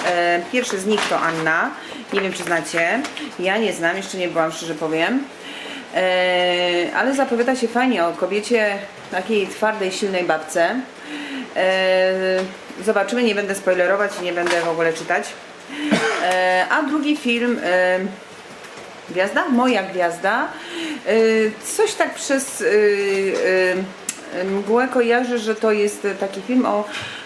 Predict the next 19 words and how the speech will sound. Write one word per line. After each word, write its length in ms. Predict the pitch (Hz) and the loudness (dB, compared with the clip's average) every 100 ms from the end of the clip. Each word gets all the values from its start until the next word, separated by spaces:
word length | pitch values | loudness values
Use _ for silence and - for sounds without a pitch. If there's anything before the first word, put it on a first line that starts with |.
| - | -4
bohaterce, 540 | 196 202 202 233 240 | -2 0 0 0 0
która 220 | 240 220 | 2 0
chce 160 | 214 220 | 0 -4
spełnić 340 | 220 214 214 | -4 -2 -2
swoje 220 | - 208 196 | -2 -2 0
marzenia, 600 | 180 190 226 247 220 196 | -2 0 0 2 0 0
mieszka 400 | 185 180 180 170 | -4 -2 -2 -2
w 160 | 165 165 165 | 0 2 2
Anglii, 640 | 151 208 226 220 208 202 196 - 233 254 233 - | 2 0 0 0 0 0 -4 -6 -6 -4 -6 -2
e, 180 | 180 180 | 0 2
no 220 | 196 247 | 2 2
i, 360 | 277 240 214 123 | 2 2 2 0
e, 0 | 170 180 180 180 180 170 - - - | 2 4 4 2 0 -6 -12 -16 -6
postanawia 420 | 208 202 196 202 196 | -4 0 0 0 -2
wziąć 180 | 190 190 | -4 0
udział 140 | 185 | 0
w 40 | |
takim 220 | 185 185 180 | 0 -4 -4
castingu, 680 | 180 - 220 226 196 196 | -4 -2 0 2 2 0